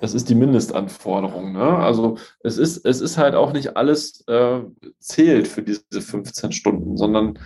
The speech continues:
es muss immer ein, ein fachbezogen, äh, fachbezogen sein, also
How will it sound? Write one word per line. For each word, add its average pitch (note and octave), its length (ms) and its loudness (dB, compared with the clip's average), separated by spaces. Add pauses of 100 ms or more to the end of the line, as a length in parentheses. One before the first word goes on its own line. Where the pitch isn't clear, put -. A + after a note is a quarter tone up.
(240)
es G#2 140 -6
muss C#3+ 220 2
immer B2+ 260 2
ein, G#2+ 300 -2
ein G2 320 -4
fachbezogen, D3 1300 0
äh, - 20 -10
fachbezogen C3+ 680 0
sein, A#2 320 2
also A2 220 0